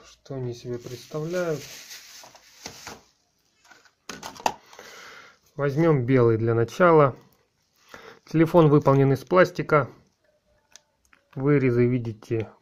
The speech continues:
под камеру, под вспышку. Кнопки здесь уже свои в корпусе давят на ваши. Вырезы все эти есть тоже. Сверху наклеен каленое стекло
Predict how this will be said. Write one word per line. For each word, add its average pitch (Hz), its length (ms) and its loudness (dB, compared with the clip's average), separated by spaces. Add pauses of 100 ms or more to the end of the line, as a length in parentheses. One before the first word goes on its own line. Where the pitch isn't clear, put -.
(400)
под 117 340 -4 (1200)
камеру, 123 380 0
под 127 200 -4
вспышку. - 840 -4 (300)
Кнопки 135 420 -2
здесь 117 300 -4
уже 113 160 -2
свои 143 340 -2
в 160 100 -6
корпусе 131 440 -6
давят 123 340 -2
на 123 140 0
ваши. 117 420 -2 (880)
Вырезы 113 560 -2
все 113 500 -6 (100)
эти 135 220 -6
есть 131 380 -4
тоже. 160 440 2 (840)
Сверху 175 380 4
наклеен 135 580 2 (880)
каленое 135 480 2
стекло - 580 -6